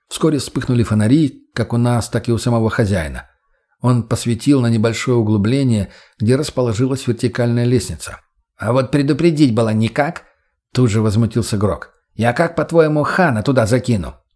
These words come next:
«Я могу сбросить верёвку, и мы его затянем»,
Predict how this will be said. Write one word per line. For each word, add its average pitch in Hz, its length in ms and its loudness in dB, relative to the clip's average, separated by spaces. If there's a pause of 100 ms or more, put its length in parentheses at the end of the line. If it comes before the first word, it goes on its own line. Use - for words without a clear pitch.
(560)
«Я 160 160 4
могу 185 200 4
сбросить 156 460 0
верёвку, 160 400 2
и 117 80 4
мы 170 120 6
его 185 160 4
затянем», 120 600 0